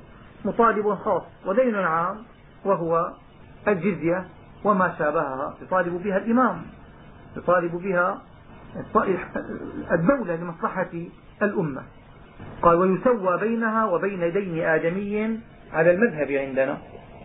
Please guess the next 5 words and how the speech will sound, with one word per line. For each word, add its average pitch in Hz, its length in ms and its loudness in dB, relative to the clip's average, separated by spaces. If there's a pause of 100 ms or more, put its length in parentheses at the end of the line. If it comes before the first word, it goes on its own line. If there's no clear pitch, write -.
(200)
يعني، 160 440 6 (1160)
إذا 165 200 6
كان، 170 420 -2 (460)
لو 156 160 6
كان 190 300 2